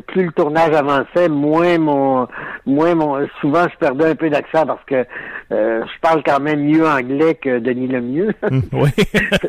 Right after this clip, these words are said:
Speaker 1: que là, George Roy le revenait, il disait, "Yvonne, be careful, you speak too well." Tu sais, fais attention, on t'en-,
Speaker 2: <laughs>
Speaker 1: on comprend tout ce que tu dis.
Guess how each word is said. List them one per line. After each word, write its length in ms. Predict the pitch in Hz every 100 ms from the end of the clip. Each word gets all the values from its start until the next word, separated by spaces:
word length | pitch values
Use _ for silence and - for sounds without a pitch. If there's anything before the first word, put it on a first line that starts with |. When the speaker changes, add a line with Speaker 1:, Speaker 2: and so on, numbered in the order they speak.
| 196
Speaker 1:
que 40 |
là, 160 | 190 170
George 300 | 143 185 151
Roy 300 | 170 160 190
le 140 | 175 151
revenait, 500 | 123 147 147 165 156
il 120 | 131
disait, 180 | 139 147
"Yvonne, 600 | 143 165 170 185 175 170 - - -
be 160 | - 156 160
careful, 800 | 185 170 - 190 202 208 202 170
you 140 | 156 -
speak 320 | - 185 147
too 160 | - 170
well." 420 | 165 180 165 127 110
Tu 40 | 151
sais, 100 | 139
fais 160 | -
attention, 480 | 147 139 151 127 156 180 151
on 140 | 131
t'en-, 260 | 160 139 123 135 - 131 -
Speaker 2:
<laughs> 0 |
Speaker 1:
on 140 | 135 147
comprend 420 | 170 165 170 165
tout 140 | 151 180
ce 60 | -
que 60 | 147
tu 200 | - 117 - -
dis. 100 | -